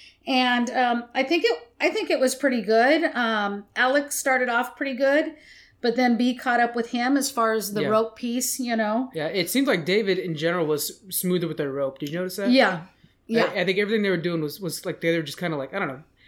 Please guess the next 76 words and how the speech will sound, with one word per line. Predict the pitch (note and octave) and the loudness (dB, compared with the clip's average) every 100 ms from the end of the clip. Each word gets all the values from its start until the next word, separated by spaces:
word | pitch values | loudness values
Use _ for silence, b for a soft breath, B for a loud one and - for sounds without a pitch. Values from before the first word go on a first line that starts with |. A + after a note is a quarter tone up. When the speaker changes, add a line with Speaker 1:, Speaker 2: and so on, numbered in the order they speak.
| b b | b b
Speaker 2:
It | |
was | F#3+ | 0
like | A3 G#3+ | 0 0
a | |
softer | - G#3 F#3+ G3 | -2 -2 -2 0
version | E3 F3+ E3+ | 0 0 -2
of | D3+ | -4
communication | F3 D#3+ E3+ E3 | -4 -2 -2 -2
'cause | D3+ D#3+ | 0 0
you | A3 | 0
saw | A3 A#3 A3 F3 B B - | 2 2 2 0 B B -4
Goliath | E3+ F#3+ F#3 | 0 2 0
communicate | F3+ F3+ F#3+ F#3+ G3 | 0 0 0 0 0
whenever | E3 D#3+ D#3+ | -2 -4 -2
they | E3+ | 0
were | |
doing | E3+ E3+ | 0 0
rope | E3+ E3+ | -2 -4
stuff, | - F3+ F3+ b b _ | -4 -4 -4 b b _
but | D#3+ | -4
it | E3+ | -2
was | |
more | F3 | 0
like | F3 D3+ - - | 0 -2 -6 -10
yelling | D#3+ F3 F3+ F3+ | -2 0 2 2
at | F#3 | 2
each | - | 2
other, | F#3+ | 0
like, | E3+ | 2
"Hey, | A3 | 4
Speaker 1:
Right. | A3 F#3 | 4 4
Speaker 2:
go | |
do | D#3 | 2
this." | E3 E3 - B | 0 -2 -6 B
Speaker 1:
Yeah. | A3 G3 | 0 2
Speaker 2:
And | E3+ | 4
David | F#3 G3 | 4 4
was | F#3 | 2
just | E3 | 0
like, | D3+ - | -4 -6
"Now | C#3 C#3+ | -6 -4
do | D3+ | -2
this, | D3 | -4
now | D3 C#3+ | -4 -4
do | D3 | -4
this." | C#3+ | -4
They | G3+ | 0
were | B3 | 2
Speaker 1:
Right, | G#3+ | 2
Speaker 2:
a | A3+ | 2
little | A#3+ | 2
Speaker 1:
really | B3+ | 2
Speaker 2:
bit | B3 | 0
smoother | F3 - | 2 2
Speaker 1:
thinking, | C#4+ A#3 | 2 0
Speaker 2:
with | G#3+ | -2
it | |
all. | A#2+ B2+ _ _ | -8 -12 _ _
Speaker 1:
thinking | C4+ C4+ A#3+ | -2 0 0
it | A3 | -2
through. | - A3+ G3 | 0 2 2
Yeah. | F3+ G3+ E3+ D#3 | 2 2 0 -2
Speaker 2:
Yeah. | C#3 A#2+ | -6 -6
Speaker 1:
Yeah. | F#3 F3+ E3+ - _ b b b | -8 -8 -8 -16 _ b b b
And | B3+ | 4
then | B3+ C#4 | 4 4
with | C#4 C#4 | 2 2
the | |
sled, | - C4 B3+ B3 B3+ | 2 4 6 6 4
you | C4 B3 | 2 0
know, | B3 A3 | 0 0
John | A#3 A3+ A#3 | 0 2 2
and, | G#3+ A3 | 0 -2
and | G#3 G#3 G3+ | -2 -2 0
Dan, | G#3 G#3 G#3 G#3 | 0 2 0 0
they, | G3+ G3+ F#3+ | 0 -2 -6